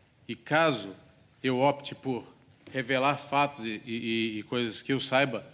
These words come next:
dentro do, do exercício da minha profissão, eu vou estar infringindo a lei. Não é essa, não é essa a intenção. Eh, então, não vejo, não vejo aqui, peço realmente imensas desculpas.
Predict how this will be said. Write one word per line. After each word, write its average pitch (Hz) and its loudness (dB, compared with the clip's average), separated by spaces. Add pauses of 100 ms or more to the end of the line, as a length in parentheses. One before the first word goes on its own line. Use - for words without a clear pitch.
dentro 135 0
do, 117 -4
do 113 -2
exercício 110 -2
da 123 -6
minha 113 -2
profissão, 156 -6 (560)
eu 180 -6
vou 170 -4
estar 170 -2
infringindo 156 0
a 151 6
lei. 131 0 (380)
Não 135 4
é 123 6
essa, 131 4
não 143 2
é 131 6
essa 131 2
a 135 0
intenção. 120 -2 (840)
Eh, 123 4 (240)
então, 143 2
não 165 6
vejo, 143 4
não 135 0
vejo 131 2
aqui, 135 -2
peço 160 2
realmente 165 0
imensas 131 0
desculpas. 131 -6